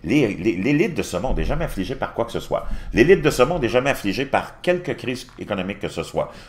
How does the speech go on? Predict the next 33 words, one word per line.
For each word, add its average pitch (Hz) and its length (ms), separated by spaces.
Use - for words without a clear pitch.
Nos 98 160
dirigeants 127 520
sont 113 200
jamais... 135 320
Est-ce - 240
que 202 60
vous 170 180
avez 160 200
déjà 165 340
vu - 340
un 95 160
député 123 480
perdre 139 260
son 117 240
emploi 107 300
parce 107 160
qu'il 107 80
y - 20
avait 95 80
une 90 120
crise 120 260
économique 87 480
puis 98 80
on 82 100
devait 82 240
couper - 180
des 85 140
postes ? - 480
Non. 147 220
Ni 165 160
des 147 160
hauts 147 160
dirigeants 117 500